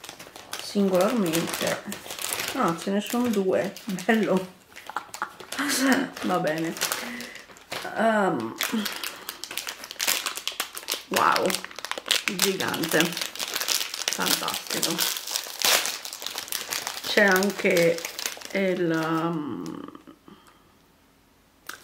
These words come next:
l'assorbitore di ossigeno per cibi. E, oddio, che carino, ha dentro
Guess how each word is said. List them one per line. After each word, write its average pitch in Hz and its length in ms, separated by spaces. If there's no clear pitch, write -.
l'assorbitore 202 1000
di 208 100
ossigeno 247 880
per - 140
cibi. 233 500
E, 202 460
oddio, - 400
che - 220
carino, 254 600
ha 240 100
dentro 233 760